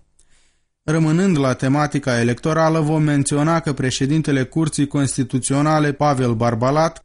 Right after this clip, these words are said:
care candidează în parlamentare pe listele Alianței Juriștilor și Economiștilor,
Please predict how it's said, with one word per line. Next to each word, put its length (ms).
care 260
candidează 640
în 80
parlamentare 760
pe 140
listele 460
Alianței 580
Juriștilor 720
și 140
Economiștilor, 1000